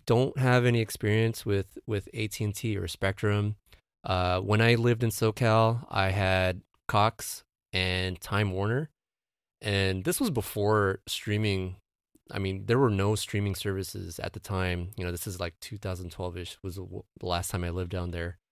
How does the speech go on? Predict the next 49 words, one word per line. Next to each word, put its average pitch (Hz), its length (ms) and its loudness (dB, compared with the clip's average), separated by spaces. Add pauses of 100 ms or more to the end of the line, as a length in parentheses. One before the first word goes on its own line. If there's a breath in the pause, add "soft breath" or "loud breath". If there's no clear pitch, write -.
(460 loud breath)
So 98 260 0
I, 104 480 4
I 104 120 0
can't 117 280 2
really 117 240 0
speak 110 540 -2 (340)
to 98 920 -2 (1040)
any 143 200 8
of 113 80 10
those 101 160 6
cable 98 280 0
companies 98 400 -2
because 92 320 -4
I 101 180 4
wasn't 101 420 0
do-, 110 220 -2
you 107 80 2
know, 101 80 2
all 110 200 4
I 117 40 4
had, 110 240 2 (100)
we, 120 180 -2
we 127 100 2
did 120 160 4
Netflix 101 520 -2
and 98 120 -4
that 95 80 -2
was 98 80 -2
about 85 240 -6
it. 104 220 0 (340)
They 110 140 -2
didn't 104 120 0
have, 104 320 2
<laughs> - 60 0
like, 123 200 4 (460 loud breath)
Amazon 104 480 4
Prime 101 340 0
T 98 200 -2
V 101 260 0
or, 90 140 2
or 90 400 -2
Hulu 101 320 2
or 90 260 0
any 113 240 2
of 101 60 2
that 92 180 -2
stuff 90 460 -4
back 87 240 0
then. 95 380 0